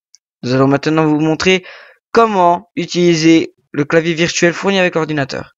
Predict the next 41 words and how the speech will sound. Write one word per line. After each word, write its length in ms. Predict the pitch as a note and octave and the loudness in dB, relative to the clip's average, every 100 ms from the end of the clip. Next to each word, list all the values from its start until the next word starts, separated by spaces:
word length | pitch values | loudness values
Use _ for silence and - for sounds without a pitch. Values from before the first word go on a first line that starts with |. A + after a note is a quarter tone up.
| _ | _
Car 160 | C#3 C3+ | -2 2
oui, 180 | D#3+ | 2
Windows 380 | F3+ E3 E3 F#3 | 2 0 0 0
a 80 | E3 | 0
un 100 | D#3 | 0
clavier 220 | E3 E3 | 0 -2
virtuel 400 | D#3+ E3 G3+ G3 - | -4 -2 -2 -2 -6
fourni 200 | F#3+ F#3+ | -8 -4
avec 80 | |
l'ordinateur. 520 | F3+ E3 C#3+ - - - _ _ _ _ _ _ _ | -2 -2 -4 -8 -16 -20 _ _ _ _ _ _ _
Si 140 | - | -2
vous 80 | C#3+ | 2
êtes 100 | D3+ | 2
sur 120 | D3+ | 0
Windows 240 | D#3+ E3 D#3+ | -2 0 -2
huit, 260 | D3+ E3 C#3 | -2 -6 -4
vous 120 | C3+ | -2
allez 260 | C3 E3 - | -2 -4 -8
faire 140 | B2+ | -8
glisser 300 | B2+ C#3+ D#3 | -6 -4 -2
ici, 380 | D#3+ - F#3+ G#3 - _ _ - | -2 0 -2 -2 -6 _ _ -2
aller 200 | D3 D3+ | 0 2
dans 120 | C#3+ | 0
l'onglet 220 | C#3+ C3+ | -2 -4
Rechercher. 680 | B2+ F3+ F3+ D#3 D#3 D#3 F3 _ _ _ _ _ _ _ _ _ _ _ _ _ _ _ _ _ _ _ _ _ _ _ _ _ | -2 -2 -2 -2 0 0 -4 _ _ _ _ _ _ _ _ _ _ _ _ _ _ _ _ _ _ _ _ _ _ _ _ _
Et 80 | D3 | 0
vous 100 | E3 | 0
êtes 100 | E3 | 0
simplement 460 | G3+ F3+ F#3 F#3 - | -2 0 2 2 2
essayé 400 | E3+ - F#3+ F#3+ | -2 2 2 2
de 120 | F3 | 0
taper 440 | E3+ E3 D#3+ D3+ - | -2 -2 0 -2 0
O 260 | F#3 - - | 0 0 -2
S 220 | D#3+ - | -2 -2
K 100 | - D#3+ - | 0 0 0
avec 220 | C#3+ C#3+ | -2 -4
les 80 | C#3 | -6
touches 200 | D#3+ D3+ | -4 -4
qu'il 100 | C#3+ | -4
vous 100 | C#3 | -8
reste. 400 | G2+ - - - | -8 -10 -12 -20